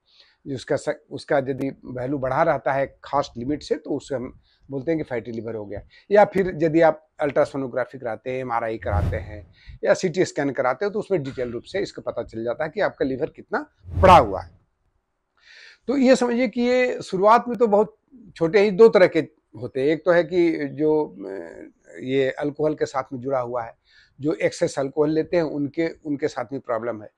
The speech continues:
जिसको अल-, अल्कोहलिक फैटी लिवर हम कह सकते हैं। और दूसरा होता है नॉन अल्कोहलिक फैटी लिवर, यानी जो नॉर्मल भी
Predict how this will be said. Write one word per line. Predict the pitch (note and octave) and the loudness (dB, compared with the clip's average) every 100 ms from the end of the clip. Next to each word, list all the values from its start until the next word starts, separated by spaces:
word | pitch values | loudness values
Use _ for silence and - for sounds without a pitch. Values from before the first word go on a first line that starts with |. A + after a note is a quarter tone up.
| _ - | _ -16
जिसको | C#3 F3+ | -6 0
अल-, | D#3+ D3+ - | 0 0 -2
अल्कोहलिक | D#3 C#3+ D#3 D#3 G3 - _ _ _ - | -4 0 0 0 -2 -6 _ _ _ -4
फैटी | C#3+ C3+ D3+ | -2 -2 -4
लिवर | D3 C#3 C#3+ | -4 0 2
हम | C3+ | 2
कह | B2 A#2+ | -4 -8
सकते | B2 - A#2 | -10 -8 -10
हैं। | - _ - - | -10 _ -16 -6
और | D#3 | 0
दूसरा | E3+ F#3 | 2 4
होता | F#3 F#3+ | 4 4
है | F3+ | 4
नॉन | G#3 A3 | 6 6
अल्कोहलिक | F#3 D#3 F3 D#3 E3+ F3 - | 4 0 2 2 2 -6 -12
फैटी | A2+ | -14
लिवर, | G2 F2+ F2 _ _ _ - | -16 -18 -20 _ _ _ 0
यानी | F#3 G#3+ | 2 2
जो | F3+ A3+ A3 A3 _ D3+ | 6 8 8 4 _ -2
नॉर्मल | D#3 F3 G#3 A#3+ | 4 6 6 2
भी | G3 F#3+ G#3+ D4+ | 0 -2 -2 -8